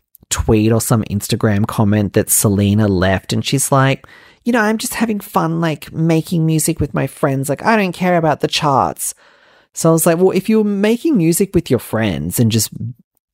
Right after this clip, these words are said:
whatever, doing your own thing," which I get, "why would it be this fucking basic?" Like, you would think that if you're just doing music for you with your friends, it would be more experimental. Like, when Miley Cyrus does her little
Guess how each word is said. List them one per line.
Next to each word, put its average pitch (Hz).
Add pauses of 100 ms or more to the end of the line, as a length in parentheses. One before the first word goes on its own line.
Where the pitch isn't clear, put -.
whatever, 117
doing 127
your 117
own 98
thing," 95 (420)
which 139
I 127
get, 98 (280)
"why 139
would 262
it -
be 247
this -
fucking 123 (100)
basic?" 90
Like, 139
you 156
would 185
think 214
that 247
if -
you're 202
just 151
doing 135
music 117
for -
you 107
with 101
your 113
friends, 113
it 113
would 113
be 117
more 117
experimental. 110
Like, 113
when 151
Miley 151
Cyrus 101
does 117
her 104
little 107